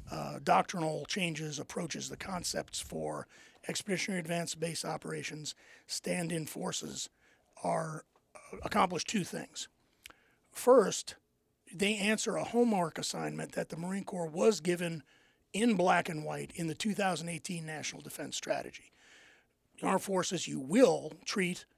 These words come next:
the People's Republic of China as your pacing threat, meaning the hardest fight you'll have to fight, hardest adversary you'll have to fight. And further, you will use maritime operations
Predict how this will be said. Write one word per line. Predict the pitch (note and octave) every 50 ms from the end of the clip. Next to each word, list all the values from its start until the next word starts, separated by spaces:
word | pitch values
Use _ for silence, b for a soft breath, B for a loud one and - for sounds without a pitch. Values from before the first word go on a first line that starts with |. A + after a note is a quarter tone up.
| _ _ _ _ _ _ _
the | - -
People's | - F#3+ F3 G3 F3 G3+
Republic | G#3 - G3+ F#3+ G#3 F#3
of | G#3+ F#3
China | - - F3 F3 E3+ E3 E3+ - -
as | - F4 - F3+ F3 - -
your | A3+ G#3
pacing | - - - G#3 F3+ - - D#3 D3 C#3+
threat, | - - - - - - - - _ _ _ _ _ _ _ _ _ _ -
meaning | E3 E3 E3 E3 D#3+ D#3 C#3+
the | C#3+ D3 D3+ D3
hardest | - - G#3 F#3 F3+ E3+ D#3+ - -
fight | - D#3 D3+ D3+ -
you'll | - E3 D3
have | - E3 D3 - -
to | - -
fight, | - - - - _ - -
hardest | - F3+ F3+ E3+ - -
adversary | D#3+ D3+ - - D3 - - - - - -
you'll | - -
have | - - -
to | -
fight. | - - - - - _ _ b b b b b b b b b
And | - E3+ D#3+
further, | - - - B3+ C#4+ D#4+ D4 A#3 E3+ D3 D#3+ D#3+ - b b b b b b
you | - F#3+ G#3+ G#3+
will | G#3+ G#3+ G3+ G3+ F3+
use | E3+ F#3+ A3+ B3 B3 A3+ G#3+ G#3 F#3+ E3 - - _ _ _ _ _ _ _ _ _ _ _ -
maritime | F#3 G3+ A#3+ B3+ A#3 - E3+ G#3+ G#3+ G#3 G3
operations | G3+ G3+ G3 - E3 F3+ G3 G#3+ - - G3+ F3+ F3 E3+ D#3 -